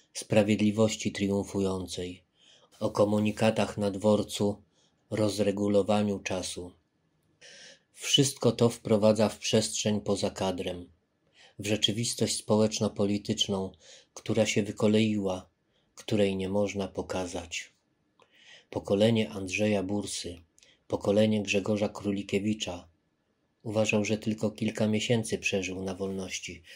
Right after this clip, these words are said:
w tysiąc dziewięćset trzydziestym dziewiątym roku. Pokolenie Roberta Cherubina. Nawet nazwisko Cherubin wpisuje się w tą linię pokoleń,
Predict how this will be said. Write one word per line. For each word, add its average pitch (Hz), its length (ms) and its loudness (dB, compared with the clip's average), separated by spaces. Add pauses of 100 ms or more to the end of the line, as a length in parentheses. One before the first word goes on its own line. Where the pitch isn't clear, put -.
w - 60 -20
tysiąc 95 300 -4
dziewięćset 95 420 -4
trzydziestym 98 600 2
dziewiątym 95 500 -4
roku. 90 400 -6 (840)
Pokolenie 107 560 2
Roberta 98 460 0
Cherubina. 90 720 -8 (1160)
Nawet 107 300 0
nazwisko 113 520 2
Cherubin 113 480 4
wpisuje 104 520 -2
się 101 180 -2
w - 80 -14
tą 98 200 -2
linię 98 360 -4
pokoleń, 92 600 -6